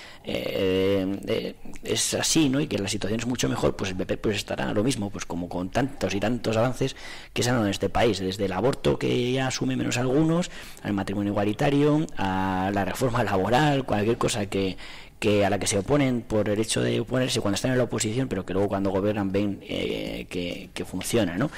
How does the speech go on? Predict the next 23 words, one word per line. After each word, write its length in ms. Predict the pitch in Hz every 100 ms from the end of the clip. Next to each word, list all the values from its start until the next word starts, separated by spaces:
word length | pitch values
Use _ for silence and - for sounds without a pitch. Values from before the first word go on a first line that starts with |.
| - - - -
Entonces, 560 | 107 131 123 139 - - - - - - - - -
pues 120 | 110
bueno, 280 | 131 117 104 -
nada 220 | 123 123
nuevo 160 | 123 113
bajo 180 | -
el 60 | 101
sol, 180 | 123 104
seguimos 320 | 104 113 113
con 120 | 117
el 60 | 107
argumentario, 560 | 107 107 107 104 104
esto 300 | 104 - 113
es 100 | 107
inconstitucional, 920 | 110 - - - 101 98 127 156 139 113
esto 400 | - - 113 107
que 80 | 92
lo 80 |
dirá 160 | 87 85
el 60 | -
Constitucional, 640 | - 85 87 87 98 143
digo 180 | 95 92
yo, 180 | -